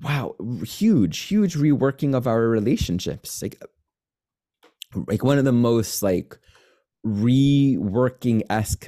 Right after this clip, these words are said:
kind of transits I've ever seen in, in a while, with the combination of this Libra South Node squared by Pluto and this Venus retrograde cycle.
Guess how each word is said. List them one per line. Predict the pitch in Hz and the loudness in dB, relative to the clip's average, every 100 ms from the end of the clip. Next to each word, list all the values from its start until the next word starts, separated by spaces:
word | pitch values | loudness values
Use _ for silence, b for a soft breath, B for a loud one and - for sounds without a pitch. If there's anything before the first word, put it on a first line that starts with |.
| - | -20
kind | - - 113 117 110 | -12 -4 0 0 2
of | 95 90 90 - _ _ _ _ _ _ _ - - | 0 0 -4 -12 _ _ _ _ _ _ _ -20 -16
transits | - 117 113 107 98 | -4 0 0 0 -2
I've | 98 95 | -2 -2
ever | 92 85 | -2 -2
seen | - - 98 80 - | -4 -6 -4 -4 -4
in, | 80 - | -8 -6
in | 92 | -2
a | 90 | 0
while, | 85 87 87 71 101 B B B B B B | 0 0 -2 -4 -10 B B B B B B
with | 101 107 | -2 0
the | 117 | -2
combination | - 120 110 101 101 - 110 | -2 0 0 2 0 -2 -4
of | 87 | -2
this | 90 - 98 | -4 -6 -4
Libra | 104 101 104 92 90 | -2 0 0 0 -2
South | - 92 90 107 | -4 -4 -4 -4
Node | 92 90 | -4 -4
squared | - 92 | -2 -2
by | 87 87 | 0 -4
Pluto | - 98 95 90 87 85 _ _ _ _ | -4 -4 -2 -2 -2 -8 _ _ _ _
and | 101 101 | -2 -2
this | 92 | 0
Venus | 110 101 95 | 0 -2 -2
retrograde | 95 - 104 90 85 | -6 -4 -4 -2 -4
cycle. | - 82 82 85 | -6 -6 -6 -10